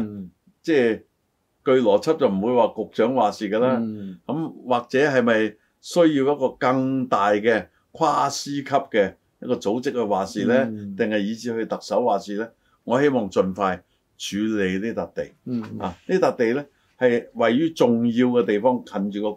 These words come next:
Speaker 2: 關嘅，兩年嘥咗佢啦，係嘛？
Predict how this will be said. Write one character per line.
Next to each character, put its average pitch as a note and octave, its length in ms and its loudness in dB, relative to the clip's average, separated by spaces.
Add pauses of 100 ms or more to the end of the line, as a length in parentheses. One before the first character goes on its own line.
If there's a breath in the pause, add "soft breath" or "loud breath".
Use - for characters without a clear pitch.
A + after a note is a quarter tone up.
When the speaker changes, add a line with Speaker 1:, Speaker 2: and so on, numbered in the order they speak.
Speaker 2:
關 A2 240 0
嘅， F2+ 160 -8 (640)
兩 B2+ 300 4
年 G2 160 0
嘥 C#3 260 2
咗 A#2 120 0
佢 G2+ 120 2
啦， F#2 180 -2
係 F#2 100 -8
嘛？ G2+ 180 -6